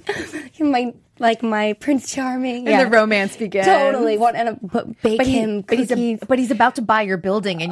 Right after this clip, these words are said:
Speaker 2: your bakery might have
Speaker 1: Oh,
Speaker 2: to
Speaker 1: I
Speaker 2: go out
Speaker 1: know.
Speaker 2: of business. We have to create the conflict,
Speaker 1: <laughs> Oh
Speaker 2: Molly.
Speaker 1: my gosh, let's just write it. Let's write it right
Speaker 2: I know.
Speaker 1: now.
Speaker 2: I think we should
Speaker 1: Let's, let's
Speaker 2: do it.
Speaker 1: star in it.
Speaker 2: And we also have to decide, um, whether it's gonna be Hallmark or
Speaker 1: Mm.
Speaker 2: whether it's gonna be Lifetime. And they ha-,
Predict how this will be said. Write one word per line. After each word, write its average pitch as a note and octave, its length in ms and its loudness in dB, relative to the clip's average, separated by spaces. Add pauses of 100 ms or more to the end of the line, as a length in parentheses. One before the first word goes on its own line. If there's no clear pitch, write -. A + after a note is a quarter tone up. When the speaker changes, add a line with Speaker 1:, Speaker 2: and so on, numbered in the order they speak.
(140)
Speaker 2:
your G3+ 80 -6
bakery C4 420 0
might A3 200 0
have - 180 4
Speaker 1:
Oh, G4 40 0
Speaker 2:
to F#4 100 2
Speaker 1:
I F#4+ 40 0
Speaker 2:
go F4+ 120 4
out C4 60 2
Speaker 1:
know. C4 80 2
Speaker 2:
of G#3 40 -8
business. C#4 320 -2
We G#4 120 2
have C4 200 2
to C#4 80 -2
create B3 380 -2
the C4 80 0
conflict, C4 560 -2
Speaker 1:
<laughs> - 40 -10
Oh A3+ 40 -6
Speaker 2:
Molly. D#4 260 2
Speaker 1:
my E4 60 2
gosh, C#4+ 160 -2
let's D#4 180 -2
just E4+ 200 -2
write C4 280 -2
it. A3 80 0
Let's A#3 180 -2
write C#4+ 200 0
it C4+ 80 0
right A3+ 240 4
Speaker 2:
I B3+ 60 4
know. A#3+ 160 2
Speaker 1:
now. A3 60 4
Speaker 2:
I G#3+ 120 2
think A#3+ 200 -4
we D4+ 120 0
should - 220 2
Speaker 1:
Let's, - 180 -12
let's C4+ 180 0
Speaker 2:
do A#3 140 0
it. - 20 2
Speaker 1:
star A3 260 2
in G3 80 -4
it. F#3+ 220 -8
Speaker 2:
And B3 260 -4
we C4 140 -4
also E4 320 -2
have D4+ 140 -4
to A#3 100 -10
decide, E3+ 640 -2
um, E3 400 -8
whether F3+ 240 -4
it's E3+ 100 -10
gonna F3+ 140 -8
be D#3 60 -6
Hallmark F3 800 -4 (240)
or G#3 160 -2
Speaker 1:
Mm. F#3+ 40 0
Speaker 2:
whether F#3 160 0
it's E3+ 120 -4
gonna F3+ 160 -4
be D#3 100 -4
Lifetime. E3 600 -6
And E3 100 -8
they G3 60 -4
ha-, A3 240 -4